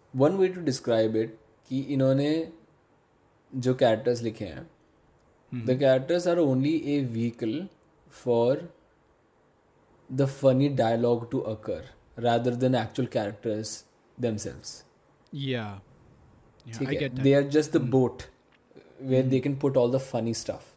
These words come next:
Speaker 1: that they want
Speaker 2: हाँ,
Speaker 1: to say,
Speaker 2: थोड़ा,
Speaker 1: or
Speaker 2: थोड़ा,
Speaker 1: the
Speaker 2: थोड़ा और कॉम्प्लिकेट, थोड़ा और कॉम्प्लिकेट करो। बोट
Speaker 1: or
Speaker 2: बड़ा
Speaker 1: the em-,
Speaker 2: सिंपल सा हो गया, थोड़ा और कॉम्प्लिकेट। They
Speaker 1: or
Speaker 2: are the
Speaker 1: the
Speaker 2: soul
Speaker 1: emotional
Speaker 2: through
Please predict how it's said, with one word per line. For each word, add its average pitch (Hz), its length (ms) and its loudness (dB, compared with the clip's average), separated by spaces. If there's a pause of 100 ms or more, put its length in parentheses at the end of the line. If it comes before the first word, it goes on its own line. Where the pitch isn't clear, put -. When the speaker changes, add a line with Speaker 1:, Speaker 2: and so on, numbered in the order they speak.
Speaker 1:
that 110 160 -8
they 113 160 -2
want 107 140 -10
Speaker 2:
हाँ, 117 80 -10
Speaker 1:
to 113 40 -6
say, 147 200 -6
Speaker 2:
थोड़ा, 170 60 -2
Speaker 1:
or 160 160 4
Speaker 2:
थोड़ा, 160 200 8
Speaker 1:
the 160 120 8
Speaker 2:
थोड़ा 226 120 2
और 220 60 0 (100)
कॉम्प्लिकेट, 147 460 -8
थोड़ा 170 160 0
और 160 60 -4 (100)
कॉम्प्लिकेट 127 320 -14
करो। 107 220 -18 (600)
बोट 160 180 -6
Speaker 1:
or 143 60 -6
Speaker 2:
बड़ा 143 180 8
Speaker 1:
the 165 60 6
em-, 151 60 -2
Speaker 2:
सिंपल 143 160 -2
सा 113 120 -16
हो - 80 -20
गया, 123 120 -20
थोड़ा 135 120 -14
और 131 100 -12 (100)
कॉम्प्लिकेट। - 440 -14 (560)
They 143 100 6
Speaker 1:
or - 40 8
Speaker 2:
are - 60 4
the - 80 2
Speaker 1:
the 320 140 6
Speaker 2:
soul - 200 6
Speaker 1:
emotional 123 240 0 (640)
Speaker 2:
through 196 180 2